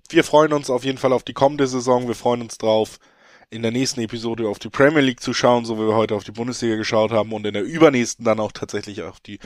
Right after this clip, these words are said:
Bundesliga-Spieltage. Dann sind wir ja auch schon im Spielbetrieb und gucken, ob sich das bestätigt, was wir hier heute so ein bisschen vorhergesehen haben. Bis dahin wünschen wir euch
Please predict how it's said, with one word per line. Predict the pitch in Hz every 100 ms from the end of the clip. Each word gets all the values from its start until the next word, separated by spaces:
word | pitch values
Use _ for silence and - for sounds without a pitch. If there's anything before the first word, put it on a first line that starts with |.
| - - _
Bundesliga-Spieltage. | 120 120 110 110 107 - - 165 190 139 127 120
Dann | 113 110
sind | 110
wir | 110
ja | 104
auch | 101
schon | 113
im | 104
Spielbetrieb | - 120 113 - 110
und | 104
gucken, | - 139 127 113 101 - - -
ob | -
sich | - 98
das | 110 -
bestätigt, | - - 120 147 123 104 -
was | 101 101
wir | 104
hier | 101 104
heute | 101 101 104
so | 104
ein |
bisschen | 101 - 98
vorhergesehen | - 95 98 98 101 104 101 98
haben. | 110 113 117 - - - _
Bis | - 135
dahin | - 127 123 127 131 _ _ -
wünschen | 117 110 120
wir | 107
euch | 101 104 - -